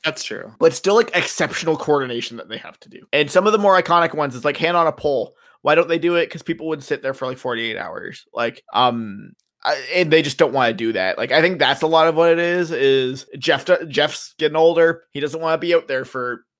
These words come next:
Speaker 2: twelve hours a day. He doesn't wanna be there. Um,
Speaker 1: Yeah.
Speaker 2: they don't
Speaker 1: I
Speaker 2: wanna
Speaker 1: know.
Speaker 2: have so many camera crews having to come in. There's labor laws making it so you can't have people filming for forty-eight hours straight.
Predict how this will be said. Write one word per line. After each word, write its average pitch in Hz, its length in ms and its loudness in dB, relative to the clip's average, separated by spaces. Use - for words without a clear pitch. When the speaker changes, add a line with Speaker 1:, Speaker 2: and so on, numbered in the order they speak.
Speaker 2:
twelve 131 320 -2
hours 120 320 0
a 117 60 -12
day. 110 280 -6
He 123 120 -14
doesn't 127 200 -10
wanna 127 220 -6
be 127 120 -12
there. 120 380 -10
Um, 104 380 -6
Speaker 1:
Yeah. 110 400 -16
Speaker 2:
they 160 100 2
don't 165 180 4
Speaker 1:
I 160 40 4
Speaker 2:
wanna 156 120 4
Speaker 1:
know. 139 60 2
Speaker 2:
have 139 300 0
so - 180 -4
many 139 140 -4
camera 135 380 -4
crews 131 460 -8
having 120 320 -6
to 123 60 -10
come 127 200 -6
in. 127 340 -8
There's 117 280 -12
labor 135 300 0
laws 127 320 2
making 127 240 -8
it 110 80 -10
so - 80 -8
you 120 100 -4
can't 123 460 -4
have 123 380 -2
people 135 260 0
filming 135 380 0
for 135 180 -4
forty-eight 135 460 2
hours 135 260 0
straight. 139 380 -6